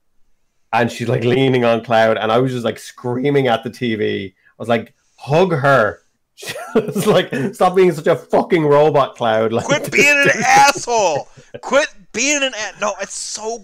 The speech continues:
Speaker 2: good. It's so good. I remember, also, like, um, so, like, I, I, I, uh, I, I cross-dressed a lot in high school, um, and stuff like that, and I remember, like, Final Fantasy seven, uh, even though it's, like,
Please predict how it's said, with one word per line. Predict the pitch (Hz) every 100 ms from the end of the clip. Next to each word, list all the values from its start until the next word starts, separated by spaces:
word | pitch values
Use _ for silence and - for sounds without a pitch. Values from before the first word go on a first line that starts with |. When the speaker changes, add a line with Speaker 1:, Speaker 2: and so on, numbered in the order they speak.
| -
Speaker 2:
good. | 240 277 277 208 - - - _
It's | 208 190
so | - 233 240
good. | 208 151 117 _ _ -
I | 165
remember, | 214 226 185 175 165 147 -
also, | 190 214 214
like, | 175 147 -
um, | 131 113 104 _ _ -
so, | 147
like, | 139 135
I, | 135
I, | 139 139 -
I, | 123 123
uh, | 113 -
I, | 127 127 117 -
I | 123 117 110
cross-dressed | - 113 117 - 127 -
a |
lot | 123 120 117
in |
high | 104 110
school, | - - 139 135 _ _ _ _
um, | 123 123 110 101 104 _ _
and | 123
stuff | 131 127
like | 131
that, | 135 139
and | 123
I | 120
remember, | 117 123 131
like, | 120 113 101
Final | - 123 123
Fantasy | 127 113 113
seven, | 107 107 107 107 101 _ _ _ _ _ _ _
uh, | 123 107 104 -
even | 165 175 170
though | 156
it's, | -
like, | 143